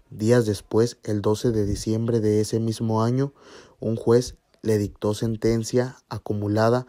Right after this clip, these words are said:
por siete homicidios de doscientos ochenta años de prisión,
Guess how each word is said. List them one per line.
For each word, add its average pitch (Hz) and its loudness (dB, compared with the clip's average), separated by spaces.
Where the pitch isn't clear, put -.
por 98 -2
siete 113 -2
homicidios 117 0
de 104 -2
doscientos 113 -2
ochenta 113 -2
años 120 0
de 110 -2
prisión, 117 -4